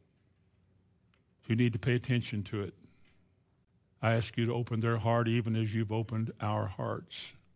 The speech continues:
that you would bless them even as you have blessed us.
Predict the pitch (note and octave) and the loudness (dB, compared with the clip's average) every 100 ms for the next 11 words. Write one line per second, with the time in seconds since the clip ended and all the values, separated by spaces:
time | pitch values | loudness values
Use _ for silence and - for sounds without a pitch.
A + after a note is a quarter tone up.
0 | _ _ _ _ _ _ _ _ - F#2+ | _ _ _ _ _ _ _ _ -14 -8
1 | A2+ A#2 G#2+ G#2+ A#2+ - B2+ A#2+ A#2 A#2+ | -2 -2 0 2 2 2 0 2 2 2
2 | A#2 A2+ A2 G2+ A2 G#2+ A#2+ A2 - - | 0 2 0 0 -2 -2 -2 -2 -4 -8
3 | - - - | -8 -12 -16